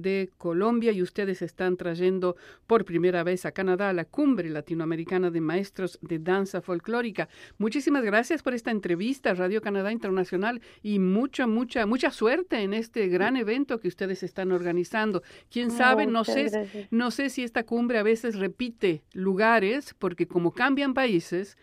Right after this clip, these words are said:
Speaker 1: sería interesante tal vez pensar en un regreso, ¿no? No digo inmediato, pero un poquito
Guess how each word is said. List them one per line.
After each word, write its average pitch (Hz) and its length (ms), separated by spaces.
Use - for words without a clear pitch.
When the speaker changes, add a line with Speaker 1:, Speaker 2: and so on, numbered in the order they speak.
Speaker 1:
sería 190 260
interesante 196 640
tal 170 180
vez 180 160
pensar 185 420
en 180 140
un 185 240
regreso, 170 540
¿no? 156 160
No 160 160
digo 185 240
inmediato, 202 520
pero 196 220
un 175 160
poquito 175 720